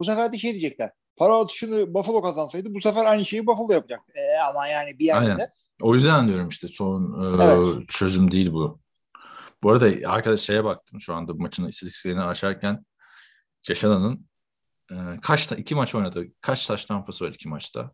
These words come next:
Speaker 2: Kaç interception var? Hatırlıyor musun? Aklında mı?
Speaker 1: Son iki maçta mı?
Speaker 2: Evet, bu seneki iki playoff maçı oynadı adam zaten.
Speaker 1: İki playoff maçında şöyle adam, e,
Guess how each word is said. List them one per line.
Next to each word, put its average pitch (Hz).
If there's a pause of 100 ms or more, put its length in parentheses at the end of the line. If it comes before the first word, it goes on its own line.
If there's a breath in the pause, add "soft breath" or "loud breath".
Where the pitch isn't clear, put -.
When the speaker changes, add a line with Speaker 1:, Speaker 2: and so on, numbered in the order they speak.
(240)
Speaker 2:
Kaç 104
interception 80
var? 76
Hatırlıyor 92
musun? -
Aklında 80
mı? - (720)
Speaker 1:
Son 160
iki 170
maçta 139
mı? 110 (300)
Speaker 2:
Evet, 107
bu 110
seneki 82 (160)
iki 110
playoff 107
maçı 101
oynadı 85
adam 73
zaten. - (220)
Speaker 1:
İki 185
playoff 190
maçında 170
şöyle 175
adam, 170 (100)
e, 139